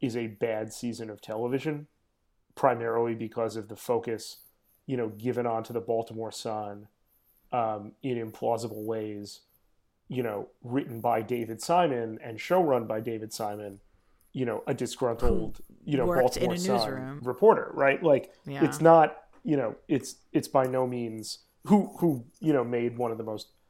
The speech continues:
Speaker 1: you know, brilliant pieces of television in history. Um, so it's, it's by no means, you know, uh, a proximity ignorance question alone. I just, like, found it really weird that they could,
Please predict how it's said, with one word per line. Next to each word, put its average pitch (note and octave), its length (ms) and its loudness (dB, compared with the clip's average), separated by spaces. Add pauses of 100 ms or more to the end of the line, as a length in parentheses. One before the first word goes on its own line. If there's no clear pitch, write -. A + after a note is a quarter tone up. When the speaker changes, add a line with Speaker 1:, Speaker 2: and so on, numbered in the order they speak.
(240)
Speaker 1:
you C3 120 -4
know, A#2 100 0
brilliant A2 640 -2 (320)
pieces A#2 300 -4
of G#2+ 100 -8
television A2 460 -2
in G#2 100 -14
history. - 440 -6 (840)
Um, A2 440 2 (140)
so B2+ 260 4
it's, A#2 180 -2
it's C#3+ 140 0
by B2 160 6
no A#2+ 180 0
means, A2+ 460 -6 (520)
you B2+ 140 -2
know, G#2 240 -2 (240)
uh, A2 320 6
a A#2+ 80 0
proximity A2 720 -2
ignorance G#2+ 400 -10
question - 380 -8
alone. - 440 -10 (400)
I A#2+ 60 -4
just, B2 240 -6
like, B2 220 2
found B2 240 -2
it A#2+ 80 -4
really B2 320 0
weird A2+ 400 -6
that A2 240 -4 (260)
they D3 100 6
could, C3+ 300 0